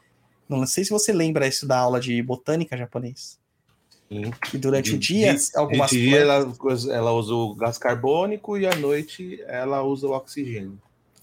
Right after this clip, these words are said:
Speaker 1: Exatamente, entendeu? Então, assim, não são todas as plantas, tá? É, mas a maior parte delas é. Então tem que tomar cuidado. Acho que encerramos, né, japonês?
Speaker 2: Acabou, peraí, peraí, tem mais alguém aqui?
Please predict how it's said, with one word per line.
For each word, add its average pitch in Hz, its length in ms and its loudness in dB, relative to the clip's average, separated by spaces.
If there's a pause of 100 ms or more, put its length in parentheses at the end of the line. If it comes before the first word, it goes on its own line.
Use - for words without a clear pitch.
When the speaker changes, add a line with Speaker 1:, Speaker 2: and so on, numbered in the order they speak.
(400)
Speaker 1:
Exatamente, 156 840 -4
entendeu? 127 360 -6 (300)
Então, 160 400 0
assim, 160 220 -4
não 160 120 2
são 247 160 2
todas 240 280 2
as 262 80 2
plantas, 156 420 0
tá? 143 300 -2 (560)
É, 123 160 -2
mas 123 340 -2
a 135 60 0
maior 135 240 0
parte - 240 -2
delas 165 240 2
é. 151 180 -2 (840)
Então - 200 -12
tem - 140 -14
que - 60 -20
tomar 156 180 -4
cuidado. 170 460 -4 (760)
Acho - 160 -6
que 330 280 6
encerramos, 254 580 6
né, 269 100 4
japonês? 226 760 0 (640)
Speaker 2:
Acabou, 196 760 4
peraí, 190 360 2
peraí, 190 320 0
tem 156 160 -4
mais 170 220 -2
alguém 147 280 -2
aqui? 277 420 -6